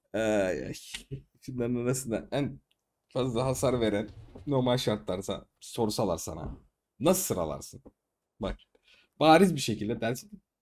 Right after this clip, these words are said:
O da Wyvern var orada. Sonra Power.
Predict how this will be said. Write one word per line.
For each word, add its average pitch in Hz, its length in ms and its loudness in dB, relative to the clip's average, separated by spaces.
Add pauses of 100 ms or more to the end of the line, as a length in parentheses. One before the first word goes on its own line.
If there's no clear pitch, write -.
O 131 120 -4
da 151 40 4
Wyvern 180 460 6
var 170 100 4
orada. 165 420 0 (840)
Sonra 104 420 2 (160)
Power. - 600 0